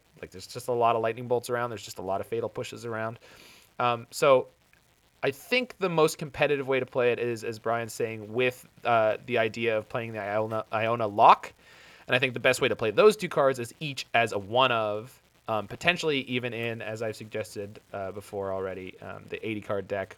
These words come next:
with a bunch of tutors. Uh, this decreases the chance that you draw the Painter, which is next to useless on its own.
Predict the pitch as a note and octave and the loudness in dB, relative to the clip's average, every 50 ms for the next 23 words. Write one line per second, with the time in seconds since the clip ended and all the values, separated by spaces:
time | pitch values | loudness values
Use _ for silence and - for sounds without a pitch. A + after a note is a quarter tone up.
0 | _ - - G2+ G2+ - - - G2+ G#2 G2+ F#2+ F#2 - - - G2 - - - | _ -6 -4 -4 -4 -6 -10 -10 -8 -8 -8 -8 -12 -12 -10 -10 -10 -10 -10 -12
1 | - - - - - - - - - _ - F2+ F#2 F#2+ - - A#2 - D3+ C3+ | -14 -16 -20 -20 -20 -20 -20 -20 -18 _ -10 -10 -10 -8 -10 -10 -4 -4 -4 -4
2 | C3 B2+ B2+ B2+ - C#3+ B2+ B2 A#2 - B2+ G2 G#2 A2 - A#2+ A2+ A2+ A2 A2 | -4 -6 -8 -6 -4 -4 -4 -4 -6 -8 -10 -10 -12 -6 -2 0 2 4 4 4
3 | A2 A2 G#2+ - _ _ _ _ - G#2 - - B2 B2+ B2+ A#2 C3+ B2 A#2+ A#2+ | 4 2 0 -2 _ _ _ _ -12 -10 -4 -4 -4 -4 -4 -2 -2 -2 0 0
4 | A#2 A2+ A#2 G#2+ - G#2+ F#2 - - G#2+ G#2+ A2 G#2+ - - - - - - - | -2 -4 -6 -8 -8 -12 -12 -12 -10 -8 -6 -6 -6 -8 -14 -16 -14 -16 -18 -18
5 | _ _ - - - G#2+ F#2 - _ - A2 G#2 - - A2 - - - - A#2 | _ _ -20 -16 -16 -16 -16 -16 _ -10 -8 -8 -6 -6 -6 -6 -8 -10 -10 -10
6 | A2 G#2+ F#2+ - - F3 F3+ F3+ F3 D#3+ | -10 -10 -10 -6 -2 0 0 0 0 -2